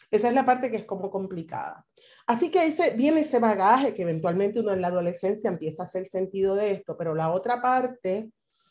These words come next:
que yo no te diría que fue autoafirmación, pero claramente un autorreconocimiento, ¿no? Como saber que, que había algo bien distinto conmigo. Es, eh, el bendito antro llamado Beauty, ¿no? <laughs>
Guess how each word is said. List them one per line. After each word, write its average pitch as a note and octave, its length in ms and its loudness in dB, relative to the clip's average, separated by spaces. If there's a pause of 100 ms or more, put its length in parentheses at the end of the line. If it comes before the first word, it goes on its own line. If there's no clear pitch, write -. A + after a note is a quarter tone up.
(1400)
que C4+ 140 6
yo A#3 140 6
no C4 120 6
te E4 120 0
diría E4 260 2
que D#4 100 -2
fue C4 160 0
autoafirmación, G#3+ 1200 -2
pero E3 200 2
claramente A3+ 500 0
un F3 140 0
autorreconocimiento, C#3+ 1300 2 (100)
¿no? D#3 120 -6
Como C3+ 200 -4
saber E3 380 0
que, F3+ 140 0
que D#3+ 100 -4
había D3+ 280 4
algo C#4+ 240 4
bien G3+ 200 -2
distinto F3+ 440 -6
conmigo. D3 500 -6 (480)
Es, G3+ 560 4
eh, F3+ 1120 0
el G3 200 4
bendito F3+ 540 -2
antro F#3 460 -6
llamado D#3+ 420 -2
Beauty, C#3 520 -4 (380)
¿no? F#3+ 200 2
<laughs> - 340 0